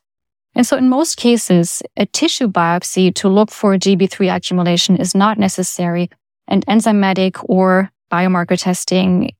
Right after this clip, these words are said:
it can be immensely helpful in determining the pathogenicity of a variant of uncertain significance.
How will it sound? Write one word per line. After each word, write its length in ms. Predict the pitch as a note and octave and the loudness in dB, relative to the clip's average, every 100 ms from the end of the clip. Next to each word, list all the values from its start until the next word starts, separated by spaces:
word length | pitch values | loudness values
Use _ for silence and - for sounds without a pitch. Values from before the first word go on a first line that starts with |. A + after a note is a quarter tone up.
| _ | _
it 120 | - - | -12 -4
can 220 | G3+ G3 | 0 2
be 120 | F#3 | 4
immensely 500 | G3 G3+ A3 A3 G3+ | 4 4 4 2 0
helpful 480 | G3 E3+ - F3 E3 | 0 -2 -2 -4 -2
in 100 | F#3+ | -2
determining 640 | E3+ - F#3 F3 F3 F3 | -4 -2 0 2 2 0
the 80 | E3 | -2
pathogenicity 1000 | - F3+ F3+ E3+ F3+ F#3 F#3+ F#3+ E3+ E3+ - _ _ - | -4 -4 -2 0 2 2 2 0 -2 -4 -8 _ _ -4
of 180 | G3 | -2
a 80 | G3+ | 0
variant 240 | F3 E3+ F3 | 0 -2 -2
of 140 | - | -2
uncertain 400 | D#3+ D#3+ E3 F3+ | -4 -4 -6 -6
significance. 840 | F#3 E3+ - - - - - - | -6 -6 -8 -10 -12 -10 -10 -14